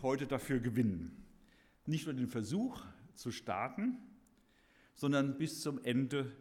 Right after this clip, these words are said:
durchzuhalten. Und dann wird dieses Wort von Henry Ford sich mit Sicherheit bewahrheiten zu hundert Prozent. Denn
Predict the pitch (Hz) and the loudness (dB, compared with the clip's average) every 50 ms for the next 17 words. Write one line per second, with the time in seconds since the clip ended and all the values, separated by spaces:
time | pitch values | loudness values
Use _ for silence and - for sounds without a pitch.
0 | - - - - - 131 131 123 - - - 90 78 85 82 80 - - - 85 | -18 -20 -12 -2 2 4 4 4 2 -2 -8 -8 -10 -10 -12 -14 -14 -16 -18 -20
1 | - _ _ _ _ _ _ - - _ _ _ _ _ _ _ _ _ 120 127 | -20 _ _ _ _ _ _ -20 -20 _ _ _ _ _ _ _ _ _ 0 2
2 | 135 143 151 127 147 156 151 - - - - - 151 156 151 - 156 151 - - | 2 2 2 2 2 0 0 -2 -8 -12 -8 -6 -4 -4 -2 -2 -4 -4 -4 -8
3 | - 110 113 101 101 113 170 175 - - - - - - - 113 101 107 120 127 | -8 -6 -2 0 2 0 0 0 -4 -10 -16 -18 -14 -8 -6 -4 -2 -2 -2 -2
4 | 120 - 110 104 - - 101 95 110 160 202 - - - - - - - - _ | -2 -4 -6 -8 -6 -8 -4 -2 0 0 -2 -4 -10 -18 -20 -20 -20 -20 -20 _
5 | _ _ _ _ _ - - 160 165 165 160 135 131 123 123 - - 190 202 - | _ _ _ _ _ -6 -4 -4 -4 -2 0 0 -2 0 -2 -4 -2 -2 -2 0
6 | - 185 165 120 110 120 123 131 147 - - - - 131 117 - 104 95 110 151 | 0 -2 -2 -2 -2 -2 -2 -2 -2 -4 -10 -6 -4 -4 -2 -2 0 0 2 0
7 | 165 - - - 82 87 98 104 104 - - 131 143 143 - - - - - - | 0 -2 -6 -8 -6 -4 -4 -4 -4 -4 -4 -4 -4 -4 -8 -14 -20 -18 -10 -4
8 | - 131 117 147 147 131 131 123 - - 120 - - - 113 - - - - - | -4 -2 0 0 0 0 -2 -2 -4 -6 -8 -6 -4 -4 -4 -6 -6 -10 -16 -20
9 | - - _ _ _ _ _ _ _ _ _ _ _ _ _ _ _ - - _ | -20 -20 _ _ _ _ _ _ _ _ _ _ _ _ _ _ _ -20 -20 _
10 | _ _ 233 123 156 214 254 - | _ _ 0 2 2 2 0 -2